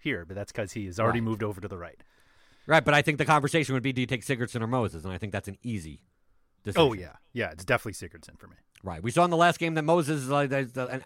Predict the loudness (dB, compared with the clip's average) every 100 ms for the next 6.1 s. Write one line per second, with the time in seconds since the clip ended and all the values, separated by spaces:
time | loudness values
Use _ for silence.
0 | -4 2 4 2 2 4 4 4 4 0
1 | -4 -6 2 4 4 4 2 2 0 -4
2 | -10 -12 -4 -4 0 0 2 2 4 2
3 | 0 -4 _ _ _ 2 8 10 8 6
4 | 0 0 -2 -2 -4 -4 -4 -4 -4 -4
5 | -4 -4 -8 -12 -18 -20 _ _ _ -18
6 | -18